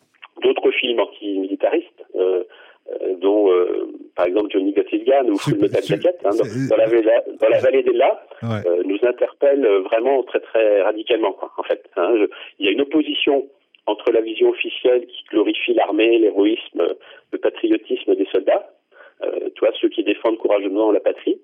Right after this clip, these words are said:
Speaker 1: et, et puis finalement, le, le film oppose et finalement impose une vision qui est plutôt la réflexion, euh,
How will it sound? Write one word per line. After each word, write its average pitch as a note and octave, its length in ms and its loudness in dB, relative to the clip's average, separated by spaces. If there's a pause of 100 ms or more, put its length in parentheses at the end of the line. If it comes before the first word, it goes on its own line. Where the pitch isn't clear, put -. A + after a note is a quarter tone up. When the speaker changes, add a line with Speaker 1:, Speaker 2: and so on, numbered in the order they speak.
(400)
Speaker 1:
et, - 180 -2
et - 60 0
puis - 160 -8
finalement, C#3 560 2
le, A#2 140 2
le - 160 0
film D3 260 0
oppose B2 640 0
et G2 80 -4
finalement A2 440 2
impose D3+ 320 0
une A2+ 200 -2
vision A#2 320 -2
qui - 120 -2
est - 20 0
plutôt - 280 -2
la C3+ 100 4
réflexion, B2 600 2
euh, F2+ 240 -2